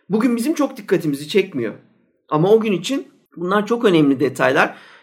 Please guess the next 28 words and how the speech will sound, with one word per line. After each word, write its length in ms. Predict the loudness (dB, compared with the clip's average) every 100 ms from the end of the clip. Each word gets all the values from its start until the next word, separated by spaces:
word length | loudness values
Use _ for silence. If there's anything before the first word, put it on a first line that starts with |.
| -6
Ee, 320 | 0 4 4
misafir 500 | 2 2 4 4 2
geldiği 400 | 2 4 2 0
zaman 280 | 0 2 2
ona 280 | 4 2 2
ayı 280 | 0 4 4
etinden 600 | 2 -2 2 2 2 0
bir, 300 | -4 -4 -6
e, 300 | -4 -4 -4
ziyafet 640 | 0 4 4 4 -2 0
veriyorlar 440 | 0 2 2 0
filan. 280 | 0 0 4
Böyle 320 | 4 4 0 -2 -20 _
öyle 260 | 2 2 4
detaylar 560 | 0 2 2 2 2 2
var 240 | 0 -2
ki, 260 | -2 -4 -4 _ _ -2
yani 260 | 0 2 2
aslında 560 | 0 -2 -6 0 0
böyle 300 | 2 2 0 0
o 100 | 2
yalnızlıklarının 800 | 4 4 2 -4 -6 -2 -2 -2
içinde 400 | -8 -4 -2 2
bu 100 | 4
aile 480 | 4 4 0 -2 -6 -10
çok 220 | -10 -10 _ -12
lüks 360 | -8 -8 -2 4
ve 280 | 4 4